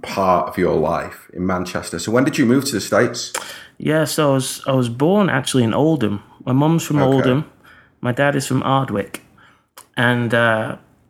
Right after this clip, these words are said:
Speaker 2: at a, at a young age, at age two, we moved down south to a town called Basingstoke in England.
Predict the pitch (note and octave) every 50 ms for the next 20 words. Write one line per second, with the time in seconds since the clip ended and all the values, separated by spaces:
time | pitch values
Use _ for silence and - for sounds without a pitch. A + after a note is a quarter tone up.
0 | _ _ _ _ _ _ _ _ _ _ _ _ _ - - E3 C#3 B2 B2 B2+
1 | B2+ B2 A#2+ - - - B2+ G#2 F#2 A#2+ B2 C#3+ D#3+ D#3+ C#3+ B2 A2+ G#2+ G#2+ A#2
2 | - - - - _ _ _ _ - B2+ B2+ B2+ B2 - - - - D3+ C#3+ A#2+
3 | G#2+ G#2+ A2 A#2+ B2 A#2+ A#2+ A2 A#2 - A#2 A#2 A2 G#2+ - - D3 C#3+ C3 A2+
4 | G#2+ - - - G#2 G#2 - C3 A#2+ A2+ G2+ - G#2+ G2+ - A#2+ C3 C3 B2 A#2
5 | G#2+ G#2+ - - - G#2+ F#2 F#2+ - G#2+ A2 A#2 A2+ G#2+ G#2+ G#2+ A2+ C3+ -